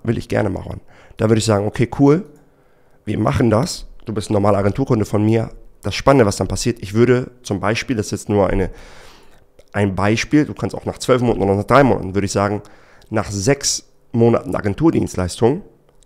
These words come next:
gehe ich in eine Done-with-you-Dienstleistung. Dann klick das um. Warum? Ich würde dem Kunden sagen,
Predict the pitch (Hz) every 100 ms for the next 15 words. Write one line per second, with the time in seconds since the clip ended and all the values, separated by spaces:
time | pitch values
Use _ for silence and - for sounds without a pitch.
0 | - 98 120 151 120 - - 120 117 104
1 | 107 104 - 113 107 107 107 95 - 95
2 | - 80 82 - 85 95 92 - 120 -
3 | 104 - 85 - _ _ - 107 98 87
4 | - - - - - - - - - _
5 | _ _ _ - - - - - 127 123
6 | 190 156 123 - 170 - 139 185 - 110
7 | 110 113 120